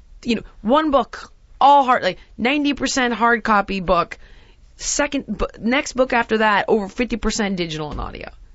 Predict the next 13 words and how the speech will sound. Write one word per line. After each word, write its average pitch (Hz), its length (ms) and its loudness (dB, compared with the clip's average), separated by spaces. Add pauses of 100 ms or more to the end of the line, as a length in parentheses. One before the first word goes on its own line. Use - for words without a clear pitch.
(300)
Telling 622 320 -6
you, 240 80 0
it's 226 140 -2
the - 100 -8
kids 480 340 2
are 208 60 -8
teaching 202 320 -4
their 190 140 0
parents 190 280 0
how 185 60 0
to 180 80 -4
text 247 560 -2
and 170 220 -6